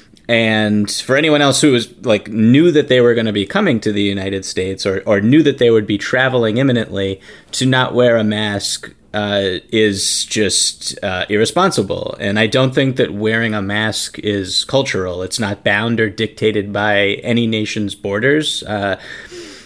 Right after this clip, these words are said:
it's a safety measure for every human being with a nose and a mouth. And so to not wear one is just to objectively increase risk for yourself and those around you. Um, so that's my kind of stance there. I think that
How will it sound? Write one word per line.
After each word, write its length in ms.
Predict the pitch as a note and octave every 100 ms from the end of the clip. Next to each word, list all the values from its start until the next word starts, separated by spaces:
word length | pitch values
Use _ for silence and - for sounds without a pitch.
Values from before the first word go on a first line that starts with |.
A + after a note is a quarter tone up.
| -
it's 160 | C3+ C3
a 80 | G#2+
safety 420 | - G#2+ B2 B2+
measure 440 | A#2+ A#2 C3 C3+
for 720 | C3 - A2 G2+ G2 G2 F#2+ - _
every 520 | G#2 G2 G#2+ G#2+ G2+ G#2
human 400 | A#2+ G#2 G#2 G2
being 400 | G2+ G2+ G2+ G2+
with 340 | G2+ G2 - -
a 60 |
nose 500 | G2 G2 G2+ F#2+ -
and 120 | G#2
a 40 | G#2+
mouth. 440 | A#2+ F2 - - -
And 220 | G2 G2
so 300 | - G2+ G2
to 140 | -
not 220 | G#2+ G2+ G2+
wear 180 | G#2 G#2
one 200 | G#2 G2+
is 200 | G2 -
just 340 | G2+ - -
to 220 | - G2+
objectively 640 | G2 G#2+ F#2+ - G2+ G2 G2
increase 420 | G2 - G2+ -
risk 300 | F#2 G2+ -
for 80 | G2
yourself 400 | G2 F#2 G2 G2
and 140 | G2+
those 160 | G2 F2+
around 300 | G2 C3+ G2
you. 120 | C#2+ - -
Um, 300 | G2 F#2 F#2+
so 160 | - A#2+
that's 240 | C#3+ - - _
my 300 | - A2 G2+
kind 280 | - - G#2+
of 160 | G2 - - - - -
stance 340 | - C3 C3
there. 200 | G#2+ G2
I 80 | F#2+
think 240 | A2+ G2
that 240 | G#2+ G2+